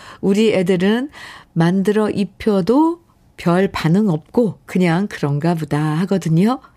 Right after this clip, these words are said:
제가 만든 조끼 입으시고 올 겨울 따뜻하시길 바랍니다. 오, 대단하신데요? 김선주님,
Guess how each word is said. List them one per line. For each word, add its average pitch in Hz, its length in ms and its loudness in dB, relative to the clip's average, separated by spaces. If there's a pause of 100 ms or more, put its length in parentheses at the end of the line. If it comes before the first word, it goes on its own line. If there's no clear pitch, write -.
(160)
제가 185 260 -2
만든 160 340 -2
조끼 160 400 -2
입으시고 156 520 -2 (180)
올 170 180 2
겨울 165 400 -2
따뜻하시길 220 840 -4
바랍니다. 156 600 0 (500)
오, 269 400 -2
대단하신데요? 220 920 0 (380)
김선주님, 202 720 0